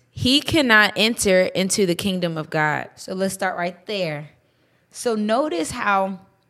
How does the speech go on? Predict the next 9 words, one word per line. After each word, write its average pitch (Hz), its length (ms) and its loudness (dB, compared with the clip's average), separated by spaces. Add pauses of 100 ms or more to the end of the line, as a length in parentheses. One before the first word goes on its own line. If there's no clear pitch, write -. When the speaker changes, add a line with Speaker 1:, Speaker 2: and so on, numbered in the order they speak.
(500)
Speaker 2:
he 247 160 -2
says, 208 260 -2
"Except 220 340 -6
a 220 60 -2
man 202 240 -2
be 196 100 -2
born 180 360 -6
of 170 260 -6
water." 165 760 -4